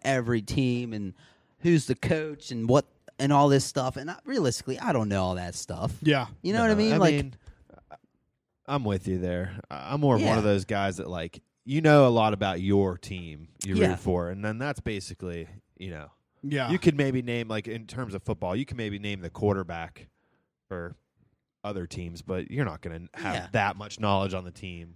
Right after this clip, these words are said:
Speaker 1: Yeah.
Speaker 3: Like,
Speaker 2: And it's crazy to think that some weeks in the very beginning, we would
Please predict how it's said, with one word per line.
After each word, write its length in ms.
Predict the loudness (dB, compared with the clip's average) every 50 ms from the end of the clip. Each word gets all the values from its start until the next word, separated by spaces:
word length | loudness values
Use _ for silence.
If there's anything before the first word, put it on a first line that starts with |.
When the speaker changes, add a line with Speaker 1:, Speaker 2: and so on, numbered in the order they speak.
| -12 -6
Speaker 1:
Yeah. 200 | -4 -2 -2 -2
Speaker 3:
Like, 80 | -6 -10 _ _ _ _ _ _ _ _ _ _ _ _ _ _ _ _ _ _ -2 2
Speaker 2:
And 200 | 4 4 6 4
it's 200 | 4 2 0 -4
crazy 480 | -2 2 4 6 6 6 6 4 2 0
to 100 | -2 -4
think 480 | -6 -4 -2 -2 0 0 -2 -4 -4
that 400 | -4 -2 -2 0 -2 -4 -6 -6
some 520 | -4 -2 0 2 4 4 4 4 4 2 0
weeks 580 | 0 0 -2 -2 -4 -6 -4 -4 -2 -2 -4
in 180 | -4 -4 -4 -4
the 80 | -4 -2
very 320 | 0 0 2 4 4 2
beginning, 680 | 2 0 -4 0 2 2 2 2 2 0 -2 -6 -8 -10 _ _ _ _ _ _ _ _ _ 0
we 200 | 6 8 8 8
would 360 | 8 4 0 0 0 -4 -12